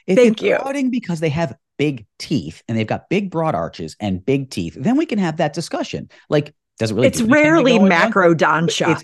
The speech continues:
Speaker 2: It's
Speaker 1: I
Speaker 2: not
Speaker 1: published an
Speaker 2: macrodontia.
Speaker 1: article. I had a
Speaker 2: <laughs>
Speaker 1: study that was published in, um, Orthotown in Ju-, in Ju-, in June, excuse me. And we have a follow-up study. I've,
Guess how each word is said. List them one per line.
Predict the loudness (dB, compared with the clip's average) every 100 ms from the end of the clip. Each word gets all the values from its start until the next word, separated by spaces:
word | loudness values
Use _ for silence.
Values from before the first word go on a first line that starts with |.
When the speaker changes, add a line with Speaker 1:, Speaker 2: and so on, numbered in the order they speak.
| -4
Speaker 2:
It's | -2
Speaker 1:
I | 0
Speaker 2:
not | 2 4
Speaker 1:
published | 4 2
an | 2
Speaker 2:
macrodontia. | 2 2
Speaker 1:
article. | 0 0 -2 -2
I | 0
had | 0
a |
Speaker 2:
<laughs> | 0
Speaker 1:
study | -2 -2 -2
that |
was | -4 -4
published | -4 -4 -6
in, | -8 -6
um, | -8 -8 -10 -14 _ _ _ _ _ -4
Orthotown | -2 0 -2 -2 -2 -2 -4
in | -6 -4 -4
Ju-, | -4 -4
in | -6 -6
Ju-, | -4 -6 -8 _
in | -12 -6
June, | 0 0 0
excuse | -2 -4 -4
me. | -6 -12 -16 -6
And | -4
we | 0
have | 0 0
a | 0 -2
follow-up | -2 0 0
study. | -2 -6 -6 -8
I've, | -12